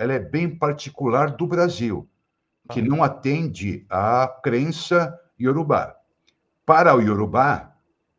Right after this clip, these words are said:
Speaker 1: há diversas formas de manifestação do orixá.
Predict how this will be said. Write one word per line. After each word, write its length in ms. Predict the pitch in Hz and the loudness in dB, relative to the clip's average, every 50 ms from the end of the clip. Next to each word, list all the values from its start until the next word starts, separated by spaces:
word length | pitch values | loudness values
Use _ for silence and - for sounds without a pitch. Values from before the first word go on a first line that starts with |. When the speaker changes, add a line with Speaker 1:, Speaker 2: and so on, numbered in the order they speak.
| _ | _
Speaker 1:
há 320 | - 92 92 104 117 131 135 | -6 -2 0 2 2 2 0
diversas 840 | 123 104 92 127 139 104 92 98 143 160 165 - - - 156 147 - | -2 -6 -6 -6 -6 -4 -2 0 0 0 0 -2 -2 -2 -2 -4 -4
formas 800 | - - - - 147 135 139 143 151 156 143 - - - - _ _ _ _ _ _ _ _ _ _ _ | -8 -6 -2 -2 -2 0 -2 -2 -4 -6 -6 -10 -14 -16 -20 _ _ _ _ _ _ _ _ _ _ _
de 540 | - 87 - 92 107 120 127 131 131 - - - | -20 -14 -8 -4 -2 0 0 0 -2 -4 -6 -4
manifestação 1000 | 117 123 131 143 135 - - 139 131 - - 135 123 117 - - 131 135 139 143 | -2 -2 0 0 -2 -2 -2 -4 -4 -4 -4 -4 -4 -4 -4 -4 -4 -4 -2 -2
do 140 | 127 139 139 | -2 -2 -2
orixá. 520 | 139 143 147 143 - - 82 - - - | -2 -4 -4 -6 -6 -6 -8 -8 -10 -14